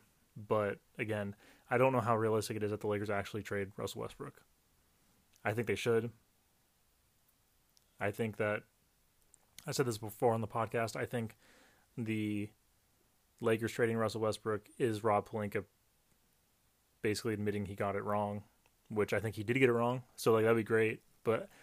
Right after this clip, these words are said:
I have a hard time seeing that actually happen. But they, they really should trade him. And there's, there's probably more options than, than just those two, but those are, like, the first two that come to mind.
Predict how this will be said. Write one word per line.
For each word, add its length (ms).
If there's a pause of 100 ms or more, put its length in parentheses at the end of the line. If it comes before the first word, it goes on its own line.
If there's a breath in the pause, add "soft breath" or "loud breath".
(440 soft breath)
I 120
have 160
a 40
hard 180
time 200
seeing 220
that 100
actually 260
happen. 360 (640)
But 240
they, 100 (180)
they 120
really 180
should 160
trade 220
him. 140 (240)
And 340 (560 soft breath)
there's, 260
there's 160
probably 200
more 200
options 280
than, 480
than 360 (200)
just 220
those 220
two, 280 (360)
but 180
those 180
are, 20
like, 160
the 60
first 200
two 60
that 120
come 120
to 60
mind. 340